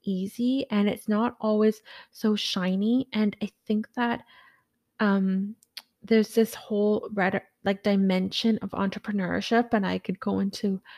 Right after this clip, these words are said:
a huge tangent about this, that, um, really doesn't talk about, you know, the instability. And if you are able to take that, there are a s-, certain level of people who can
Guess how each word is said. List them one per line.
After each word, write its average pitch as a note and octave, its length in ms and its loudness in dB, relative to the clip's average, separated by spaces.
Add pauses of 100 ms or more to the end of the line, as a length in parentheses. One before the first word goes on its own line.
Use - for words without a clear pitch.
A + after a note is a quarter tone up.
(280)
a A#3 60 4
huge C#4 340 4
tangent G3+ 420 4
about F3+ 300 -2
this, G3 380 -2 (380)
that, G#3 460 4 (100)
um, F#3+ 360 2 (140)
really A3+ 340 8
doesn't A3+ 260 2
talk G3 260 -2
about, G3 400 0 (340)
you A3 80 4
know, G3 360 4 (120)
the G3+ 140 4
instability. G#3+ 1040 2 (300)
And G#3 280 4 (160)
if G#3+ 280 4
you A3+ 200 4
are A#3 200 2
able G#3 260 2
to A3 120 -2
take - 380 -8
that, B3+ 280 -2 (300)
there G3+ 300 2
are G3 360 2 (380)
a A#3 60 4
s-, - 300 -2 (120)
certain A#3+ 440 4
level G3+ 320 4
of G3+ 140 -2
people G#3 320 -4
who G#3+ 140 0
can G3+ 500 -2